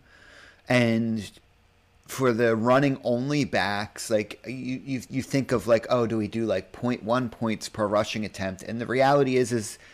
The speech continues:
just live with where the game is. It's a passing league. It is what it is. You know, it brings some of those mediocre receivers into another tier, or the, you know,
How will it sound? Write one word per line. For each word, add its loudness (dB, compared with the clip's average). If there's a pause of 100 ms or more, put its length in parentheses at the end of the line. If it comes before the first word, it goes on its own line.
(680)
just 2
live 6
with 2
where 6
the 4
game -4
is. -14 (100)
It's 0
a 4
passing 4
league. 0 (380)
It 2
is 6
what 4
it 2
is. -2 (960)
You 2
know, 4
it 4
brings 4
some 4
of 2
those 6
mediocre 4
receivers -2
into -4
another -2
tier, -6 (300)
or 2
the, 0 (340)
you -6
know, -10